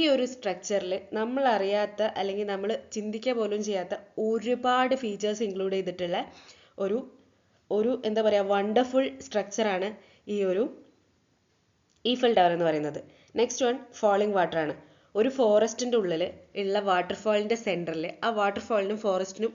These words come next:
ഒരു കേടും പറ്റാത്ത രീതിയിൽ ഓർഗാനിക് ആയിട്ട് കൺസ്ട്രക്ട് ചെയ്തിട്ടുള്ള ഒരു, ഏർ, വണ്ടർഫുൾ ബിൽഡിംഗ് ആണ് ഈ ഒരു ഫാളിംഗ് വാട്ടർ എന്ന് പറയുന്നത്. നെക്സ്റ്റ് ഏതാണ്? വില്ല സവോയ് അല്ലേ?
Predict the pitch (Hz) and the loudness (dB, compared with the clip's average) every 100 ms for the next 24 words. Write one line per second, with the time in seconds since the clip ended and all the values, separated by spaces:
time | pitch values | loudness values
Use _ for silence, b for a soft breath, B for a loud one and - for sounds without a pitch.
0 | - 220 285 240 214 233 208 196 196 214 | 0 0 4 4 4 2 0 0 0 -2
1 | 185 165 170 226 B B 196 202 220 226 | -4 -4 -6 -6 B B 2 4 4 2
2 | 233 247 208 220 202 180 190 185 202 180 | 2 0 0 0 -2 -2 -6 -4 -2 -2
3 | 180 175 - 185 190 285 B B B B | -4 -4 -2 -2 -2 -4 B B B B
4 | 202 180 170 170 170 - _ _ _ _ | -2 2 2 0 -4 -10 _ _ _ _
5 | _ _ _ _ _ _ _ 180 202 214 | _ _ _ _ _ _ _ -2 0 2
6 | 226 247 220 196 190 202 185 165 262 B | 2 0 2 0 2 0 0 0 -2 B
7 | B B - 233 202 214 202 202 220 180 | B B -2 2 2 4 4 4 4 2
8 | 175 196 233 175 147 - - _ _ _ | 2 0 2 0 -2 -8 -14 _ _ _
9 | _ _ _ - - _ 226 233 - 262 | _ _ _ -20 -20 _ 2 2 4 4
10 | 226 208 196 180 196 214 220 175 143 - | 6 4 4 2 4 4 4 2 0 2
11 | 220 | 2